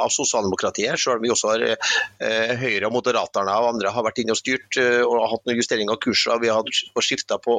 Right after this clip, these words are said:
på styret i landet. Eh, men i, i Tyskland så har jo Kristeligdemokratene vært, eh,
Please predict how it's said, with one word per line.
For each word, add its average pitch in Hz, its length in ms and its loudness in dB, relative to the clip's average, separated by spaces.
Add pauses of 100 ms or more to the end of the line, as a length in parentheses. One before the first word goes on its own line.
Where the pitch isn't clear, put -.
(120)
på 117 160 -6
styret 120 220 -2
i - 20 -2
landet. 117 480 -4 (560)
Eh, 127 720 0
men 151 160 0
i, 151 80 2 (240)
i 147 80 -6
Tyskland 156 480 -2
så 208 80 2
har 185 120 0
jo 135 120 -2
Kristeligdemokratene 123 960 -2
vært, - 320 -4
eh, 135 320 2